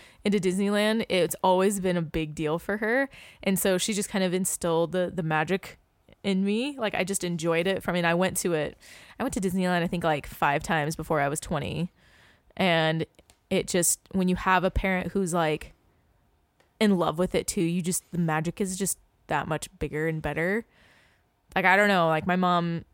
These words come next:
and, and we, and we watched Disney movies and we read Disney books. Like, my favorite books that she would read me were Disney books because she would just,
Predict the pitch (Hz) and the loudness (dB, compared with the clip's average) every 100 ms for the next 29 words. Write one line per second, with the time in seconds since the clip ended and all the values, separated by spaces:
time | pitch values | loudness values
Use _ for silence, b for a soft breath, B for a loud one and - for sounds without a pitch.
0 | _ - 196 - 208 214 185 - 190 175 | _ 0 0 2 2 2 0 -2 0 2
1 | 165 - 180 170 269 262 254 247 240 233 | 0 -2 -6 -4 -2 -2 -2 -2 -2 -2
2 | 233 202 185 175 175 165 175 170 170 160 | 0 0 0 0 0 0 -2 0 -2 0
3 | 220 233 - 196 190 185 - 208 208 233 | 2 2 0 -2 0 -2 0 0 2 2
4 | 180 180 - - - 196 180 190 202 165 | 0 -4 -4 -8 -6 -6 -4 -6 -4 -4
5 | 156 165 185 214 220 156 147 - 170 - | -4 -4 -4 -4 -2 -2 -4 -6 -10 -8
6 | 160 - 160 156 170 - 170 - | -8 -8 -8 -8 -8 -8 -6 -6